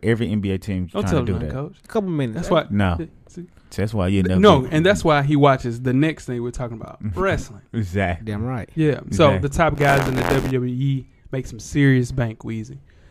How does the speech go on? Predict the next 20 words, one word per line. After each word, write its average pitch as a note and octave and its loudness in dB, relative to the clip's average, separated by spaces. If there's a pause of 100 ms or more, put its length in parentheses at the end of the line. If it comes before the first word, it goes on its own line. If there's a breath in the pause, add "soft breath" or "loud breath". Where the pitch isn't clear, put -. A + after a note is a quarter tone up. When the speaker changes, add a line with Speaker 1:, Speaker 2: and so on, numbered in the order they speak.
(160 soft breath)
Speaker 2:
Wrestling B2+ 2
is A2+ -6
popular C3 0
as A#2+ -4
it B2+ -2
ever C3 -2
been. C3 -4
It's, - -18 (180)
uh, B2+ -8
valued B2+ -4
at - -8
one C3 -4
point A#2+ -8
six C3 -14
seven A2+ -12
billion B2 -2
dollar A2+ -10
company A#2 -12
right F#2+ -16
now. - -20